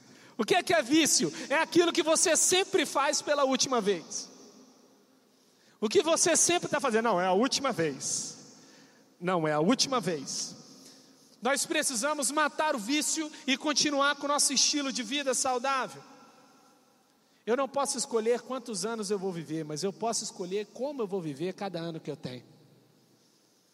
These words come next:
E eu quero fechar aqui esse momento com você dizendo este último, essa última área. Onde você estará em cinco anos,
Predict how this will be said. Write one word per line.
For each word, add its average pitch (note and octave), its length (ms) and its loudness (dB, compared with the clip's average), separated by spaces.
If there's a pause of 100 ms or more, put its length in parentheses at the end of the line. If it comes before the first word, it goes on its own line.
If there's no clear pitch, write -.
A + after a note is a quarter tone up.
(2500)
E F3+ 60 -6
eu F#3 60 -6
quero A3 200 -8
fechar F#3+ 380 -8
aqui F#3 140 -12
esse F3+ 180 -6
momento E3 380 -10
com D#3 80 -18
você D#3 280 -6
dizendo D3+ 480 -12 (460)
este D3+ 340 -4
último, D3+ 720 -10 (1300)
essa D#3 240 -10
última D3+ 380 -10
área. A#2+ 260 -16 (840)
Onde G#3 240 -8
você G3+ 300 -2
estará F#3 440 -4
em F3 60 -6
cinco G#3+ 500 -6
anos, D3+ 540 -12